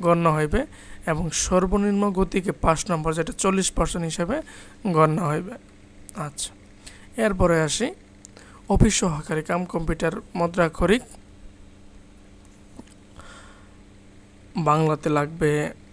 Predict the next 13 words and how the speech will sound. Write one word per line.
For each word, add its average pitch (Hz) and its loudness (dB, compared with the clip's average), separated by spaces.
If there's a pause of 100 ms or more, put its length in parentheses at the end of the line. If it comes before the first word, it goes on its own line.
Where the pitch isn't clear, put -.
(3000)
বিশ 185 2
এবং 165 0
ইংরেজিতে 180 2
লাগবে 160 -2
বিশ 190 -2 (540)
এবং 160 -6
ডেটা 196 -2 (1040)
এন্ট্রি 175 -2 (140)
বা 151 -2
কন্ট্রোল 190 0
অপারেটর 175 2
লাগবে 170 0
চল্লিশ 185 2